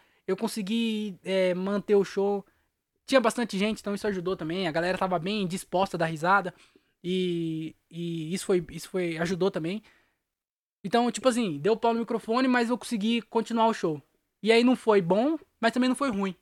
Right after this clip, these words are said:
Foi men-, foi menos pior do que poderia ter sido. Porque numa situação dessa, com o microfone parando de funcionar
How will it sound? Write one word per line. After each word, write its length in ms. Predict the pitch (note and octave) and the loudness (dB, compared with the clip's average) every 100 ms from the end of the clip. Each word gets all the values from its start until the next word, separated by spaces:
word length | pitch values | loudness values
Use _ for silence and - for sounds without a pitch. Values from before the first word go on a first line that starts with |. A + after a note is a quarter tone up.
| _ _ _ _ | _ _ _ _
Foi 140 | A#3 | 2
men-, 380 | G#3 A3 D4+ G#3 | 2 2 0 -2
foi 240 | - G3 F3+ - | -4 -4 -4 -2
menos 240 | A#3 C#4+ | -2 -2
pior 300 | - G#3 G#3+ | -2 0 0
do 60 | A3+ | -2
que 100 | A#3 | -4
poderia 360 | A3 G#3 G#3+ | 0 2 0
ter 120 | G#3 | -2
sido. 240 | A3+ G3+ E3+ - _ | -6 -8 -8 -14 _
Porque 160 | F#3 | -2
numa 140 | G#3 G#3+ | 0 -2
situação 420 | - G#3+ - E3+ | -2 -2 -2 -4
dessa, 400 | D#3+ B3+ - E3 _ _ _ _ _ _ _ | -2 -4 -6 -12 _ _ _ _ _ _ _
com 80 | F#3+ | -4
o 40 | |
microfone 400 | F#3+ G3 E3 G#3 | -2 -2 -2 -4
parando 240 | G#3 F#3 F#3+ | -2 -4 -4
de 60 | |
funcionar 640 | - F3 E3 D#3+ F#3+ F#3+ | -6 -8 -6 -6 -4 -6